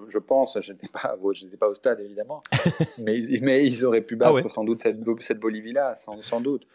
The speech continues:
Speaker 1: L'Uruguay le montre par des matchs à, à, à côté, aux alentours, où, où ils réussissent des bons matchs, euh, il y a notamment ce qu'on, tout ce qu'on a parlé sur le Mondialito, qui est de trois ans après, où ils battent, où ils battent, euh, les Pays-Bas, l'Italie. Il y a, il y a,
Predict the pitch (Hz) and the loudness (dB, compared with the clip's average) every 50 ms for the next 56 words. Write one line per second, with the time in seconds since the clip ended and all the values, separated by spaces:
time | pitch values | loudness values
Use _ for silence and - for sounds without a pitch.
0 | _ _ _ _ - 117 110 120 117 117 113 117 135 135 120 117 113 117 127 131 | _ _ _ _ -2 2 4 4 4 4 4 4 4 4 4 2 2 2 2 2
1 | 120 - - 107 101 101 104 110 113 113 113 110 - - 101 - - - - 104 | 0 0 -2 -4 -2 -2 -2 -2 0 -2 -4 -4 -4 -6 -8 -8 -8 -10 -8 -8
2 | 95 95 92 95 95 95 95 95 92 95 92 _ _ _ _ _ _ _ - 104 | -6 -6 -6 -8 -6 -6 -6 -6 -6 -8 -12 _ _ _ _ _ _ _ -10 -8
3 | - - 110 104 - 131 131 123 113 107 113 107 104 107 107 - 135 139 143 123 | -4 -4 -2 0 2 4 4 4 4 4 2 2 0 0 0 2 4 4 4 4
4 | 117 107 107 107 113 110 110 117 135 - - 123 117 117 110 104 98 104 104 98 | 2 0 0 2 0 0 0 -2 -6 -6 -2 -2 -2 -2 -2 -4 -4 -4 -4 -4
5 | - - 117 101 110 107 107 110 107 104 110 110 107 - - 107 98 98 95 95 | -4 -4 -2 0 0 -2 -2 -2 -2 -2 -2 -2 -4 -4 -6 -4 -2 -2 -2 -2
6 | 95 95 95 95 95 95 95 98 98 98 95 95 95 90 - 98 98 104 107 101 | -2 -2 -4 -4 -4 -4 -4 -4 -4 -4 -6 -8 -12 -14 -18 -16 -14 -12 -12 -14
7 | - - 101 95 95 101 95 - - 107 _ - 101 95 92 - 104 101 104 104 | -14 -16 -16 -16 -16 -18 -20 -20 -20 -18 _ -10 -8 -6 -4 -2 -2 0 0 -2
8 | - - 104 98 101 101 101 98 101 98 104 101 - 120 117 110 - 101 98 98 | -2 -4 -12 -12 -12 -8 -4 -2 0 0 0 0 0 0 0 0 -2 -4 -4 -4
9 | 98 101 98 101 - - - 104 98 110 104 101 107 - - - 139 135 139 127 | -4 -6 -6 -6 -4 -2 -2 -2 -2 -2 -2 -2 -2 -2 0 2 2 4 4 4
10 | 110 101 101 101 101 107 104 104 - - 104 92 - _ - 110 107 101 98 107 | 4 4 2 2 2 2 2 2 0 -2 -6 -8 -8 _ -4 -2 0 2 4 4
11 | 104 104 - - 101 98 95 92 95 - 98 92 95 95 104 104 113 113 107 101 | 2 2 2 -2 -2 -2 0 -2 -2 -2 -2 -2 0 2 4 4 4 2 0 0
12 | 101 98 95 101 135 151 147 131 117 104 104 110 123 123 104 107 - - - 139 | 0 -2 -2 -2 -2 -4 -4 -2 0 2 2 2 0 -2 -8 -18 -20 -20 -20 -12
13 | 107 113 | -8 -6